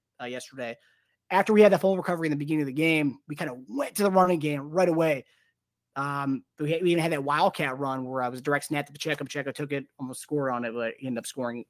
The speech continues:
play later. I'm gonna give a B 'cause we kinda went away from the run game. If you look at yards per carry, that was one of, uh, Pacheco's worst games as far as yards per carry, sixteen for fifty-five. However, the yards he was getting, man, tough running. Just,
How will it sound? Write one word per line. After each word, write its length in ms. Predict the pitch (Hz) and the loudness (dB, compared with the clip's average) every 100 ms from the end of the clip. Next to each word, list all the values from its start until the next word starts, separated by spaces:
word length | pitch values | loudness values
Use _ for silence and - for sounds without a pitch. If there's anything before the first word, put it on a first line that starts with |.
| _ | _
play 140 | 139 | -6
later. 320 | 127 147 139 - - _ _ _ _ _ | -2 0 0 -4 -20 _ _ _ _ _
I'm 100 | 262 | 8
gonna 120 | 381 339 | 10 12
give 160 | 330 | 12
a 60 | 233 | 12
B 520 | 147 214 226 277 - _ _ _ _ _ _ _ _ | 12 10 12 10 4 _ _ _ _ _ _ _ _
'cause 120 | - | 2
we 60 | 196 | 6
kinda 180 | 269 262 | 8 10
went 140 | 220 | 10
away 140 | 214 214 | 12 10
from 100 | 208 | 10
the 60 | |
run 200 | 185 196 | 6 6
game. 260 | 185 202 208 | 6 4 2
If 380 | - _ _ - | 0 _ _ 2
you 60 | 180 | 6
look 120 | 226 | 6
at 60 | 208 | 6
yards 380 | 175 196 226 | 6 8 8
per 120 | - 226 | 4 -2
carry, 360 | - 202 220 | 2 4 6
that 60 | 202 | 4
was 100 | 160 | 0
one 160 | 180 180 | 0 2
of, 340 | 165 143 - - _ _ - | 2 0 -8 -20 _ _ -12
uh, 240 | 143 143 | -6 -4
Pacheco's 400 | 143 147 180 156 | -4 -4 -2 -4
worst 440 | 120 143 160 170 - | -6 -2 -2 -2 -2
games 340 | 180 190 208 | 0 2 0
as 80 | 170 | -2
far 160 | 185 160 | -2 -2
as 100 | 139 | 0
yards 240 | 151 160 | -2 -2
per 100 | 180 | -6
carry, 320 | 151 185 190 | -4 -2 -2
sixteen 420 | 180 185 160 - 170 | -4 -8 -8 -8 -8
for 80 | |
fifty-five. 800 | 160 180 165 143 147 151 165 185 - _ _ _ _ _ _ - | -6 -6 -8 -6 0 2 2 0 -6 _ _ _ _ _ _ 2
However, 540 | 196 220 208 190 185 165 | 10 10 10 8 2 -4
the 120 | 165 | 2
yards 360 | 190 220 220 | 6 8 6
he 40 | 202 | 4
was 100 | 160 | 0
getting, 240 | 185 180 | 2 2
man, 180 | 180 180 | 2 -2
tough 360 | - 175 156 135 | -4 -10 -8 -8
running. 340 | 127 123 127 _ _ | -8 -8 -14 _ _
Just, 220 | 196 - | -6 -6